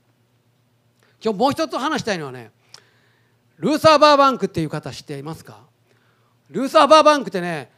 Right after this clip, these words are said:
アメリカではね、エジソンと並び称されるぐらい有名な、あの発明王と並び称せられるほど有名な人です。この人はね、なんと三千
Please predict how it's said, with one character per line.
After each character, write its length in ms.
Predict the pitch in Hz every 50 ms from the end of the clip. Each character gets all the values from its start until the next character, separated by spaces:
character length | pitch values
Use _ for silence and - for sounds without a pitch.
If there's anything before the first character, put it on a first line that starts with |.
| _ _ _ _
ア 160 | - 165 208 262
メ 120 | 294 302
リ 100 | 311 277
カ 120 | 311 302
で 80 | 294 302
は 140 | 285 254 208
ね、 240 | 190 165 135 - _ _ _ _ _ _ -
エ 180 | 330 349 359 349
ジ 140 | 339 311
ソ 280 | 233 - 233 196 156 135
ン 120 | 123 117 _ -
と 140 | - 156 143
並 380 | 143 160 220 269 294 285 269
び 40 | 254
称 240 | - - 277 277 262
さ 140 | 262 277 269
れ 100 | 254 254
る 80 | 254
ぐ 60 | 247 247
ら 80 | 240
い 100 | 226 208
有 180 | 233 262 262 254
名 200 | 254 254 247 220
な、 260 | 202 160 117 107 _ _ _ _ _ -
あ 120 | 185 196
の 120 | 208 220 -
発 280 | - - 226 226 220
明 220 | 226 220 214 208 180
王 100 | 156 135
と 200 | - 113 _ _ _ _ _ _ _ _ _ _ _ _ _ _ _ _ _ _ _ _ -
並 480 | 175 208 254 311 359 370 381 381 381 349
び 40 | -
称 280 | - 349 359 359 359
せ 100 | - 349
ら 120 | 370 359 359
れ 120 | 370 339
る 280 | 359 349 349 359 294 -
ほ 140 | - 349
ど 120 | 359 349 349
有 280 | 269 233 277 302 311
名 160 | 285 294 285 269
な 100 | 254 190
人 200 | - - 202 175
で 120 | 151 131
す。 160 | 117 - 131 113 110 _ _ _ _ _ _ _ _ _ _ _ _ _ _ _ _ _ _ _ _ _ _ _ _ _ _ _ _ _ _ _ _ _ _ _ _ _ -
こ 100 | 294 339
の 120 | 359 339
人 140 | 339 339 320
は 100 | 262 -
ね、 160 | 208 196 175
な 220 | 160 180 233 285 330
ん 100 | 311 -
と 360 | 294 226 160 120 - _ _ _ _ _ _ _
三 720 | _ - - - - 277 294 302 320 349 359 359 370 277 269
千 500 | 339 381 381 381 381 403 392 349 285